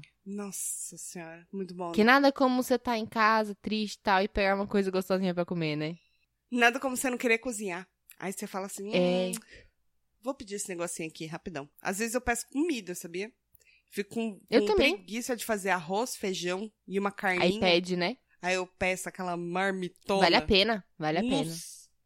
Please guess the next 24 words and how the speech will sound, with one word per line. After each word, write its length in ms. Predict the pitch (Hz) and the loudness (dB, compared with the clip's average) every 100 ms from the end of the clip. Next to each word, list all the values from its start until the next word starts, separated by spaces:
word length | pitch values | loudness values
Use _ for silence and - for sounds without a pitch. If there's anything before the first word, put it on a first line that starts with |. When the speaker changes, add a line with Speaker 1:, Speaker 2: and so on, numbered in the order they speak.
| - | -12
Speaker 1:
adoro. 480 | 170 170 147 143 156 _ _ _ _ _ _ - | -12 -6 -6 -6 -12 _ _ _ _ _ _ -12
Speaker 2:
Então. 120 | 160 | -6
Speaker 1:
Que 100 | 240 | 2
mais? 500 | 220 170 - - - _ _ _ _ _ _ - | 4 4 0 -14 -18 _ _ _ _ _ _ -8
Speaker 2:
É, 800 | 160 165 165 165 160 156 156 156 | -4 -2 0 0 -2 -2 -4 -6
deixa 140 | 208 | -4
eu 60 | 202 | -2
ver. 240 | 175 147 | -2 -4
Que 200 | - - | -6 -4
mais? 260 | 320 233 - | 0 0 0
Que, 200 | 202 180 | -8 -10
que 180 | - 320 | -4 4
mais, 320 | 294 175 160 | 6 6 4
vai? 180 | 175 160 | 2 2
Que 160 | - | -4
que 80 | 196 | -6
você 80 | 240 | -2
botaria 560 | 214 208 226 185 165 156 | 0 0 2 2 2 2
mais 260 | 156 151 | 0 -2
no 80 | 160 | -2
nosso 200 | 151 - | -6 -6
kit 180 | - 170 | -12 -12
de 60 | - | -10
sobrevivência? 640 | 165 165 165 160 135 143 | -6 -6 -6 -8 -8 -12